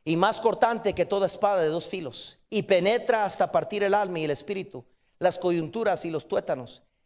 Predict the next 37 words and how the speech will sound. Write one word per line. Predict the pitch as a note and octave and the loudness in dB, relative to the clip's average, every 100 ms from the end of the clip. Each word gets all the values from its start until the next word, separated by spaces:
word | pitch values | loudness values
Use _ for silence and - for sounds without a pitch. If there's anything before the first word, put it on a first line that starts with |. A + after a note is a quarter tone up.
| _ | _
y | F#3+ | -2
discierne | F3+ F3 - A#3 G#3+ F#3 | -2 -2 0 0 0 -4
los | E3+ | -4
pensamientos | E3 E3 D#3+ G#3 F#3+ C3+ - | -4 -4 -2 -4 -6 -12 -10
y | C#3+ | -6
las | C#3+ D#3 | -6 -6
intenciones | C#3+ C3 - E3+ D3+ | -12 -12 -8 -8 -6
de" | B2+ | -8
¿qué? | C#3 A2+ _ _ _ _ _ _ _ | -10 -14 _ _ _ _ _ _ _
Hermano, | G3+ A#3 | 0 4
gloria | A3+ C#4+ | 4 4
a | |
Dios | B3 C#4 | 2 2
que | C4 | 2
la | G#3+ | 2
Biblia | G3 A#3+ B3 | 2 0 0
aquí | B3 | 0
dice, | B3 - G#3+ | -4 0 2
"Y | |
la | G3 F3+ | 4 4
palabra | G3 A3+ | 2 4
de | A3+ | 2
Dios | A#3 | 2
es | A#3 - | 0 -2
como | A3 | -4
una | A3 | 0
almohada". | F#3+ F#3 G3 E3+ - - _ _ _ _ _ _ _ _ _ _ _ _ _ _ _ _ _ _ _ _ | 0 0 0 -2 -6 -20 _ _ _ _ _ _ _ _ _ _ _ _ _ _ _ _ _ _ _ _
No | A3+ | 4
dice | C#4+ C#4 | 4 4
aquí, | B3+ C#4+ C#4 | 2 4 4
"La | A#3+ | 4
palabra | A3+ B3+ B3+ | 4 4 4
de | |
Dios | B3+ C4 | 4 0
es | A#3+ | 0
como | B3 B3 | 0 2
una, | B3 A3 | 2 0